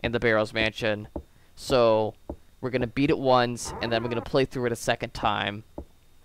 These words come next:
to try to show you guys exactly what's going on and try to clue you in on the, uh, the, just the pure horror of all of it.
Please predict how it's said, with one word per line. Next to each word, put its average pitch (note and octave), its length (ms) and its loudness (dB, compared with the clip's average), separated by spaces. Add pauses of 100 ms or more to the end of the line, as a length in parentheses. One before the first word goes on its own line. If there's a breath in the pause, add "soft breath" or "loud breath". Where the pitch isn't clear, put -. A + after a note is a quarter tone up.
(240)
to - 100 -4
try A#2 220 0
to A#2+ 60 -2
show - 180 0
you A2+ 180 2
guys G#2 500 2 (300 soft breath)
exactly G#2 640 0 (220 soft breath)
what's A2 280 0
going G2+ 340 -2
on G#2 360 -2 (400 soft breath)
and G#2 240 -2
try A2 160 -2
to G#2+ 60 -2
clue A#2+ 220 -4
you G#2 260 -4
in G2 220 -2 (100)
on F#2+ 380 -4
the, G#2 200 -6
uh, G2 280 -2
the, - 120 -4
just - 380 -12
the A#2 80 -6
pure G#2 300 -8
horror G2 500 -2 (440)
of G#2 140 -4
all F#2+ 220 -2
of F#2+ 80 -6
it. - 260 -6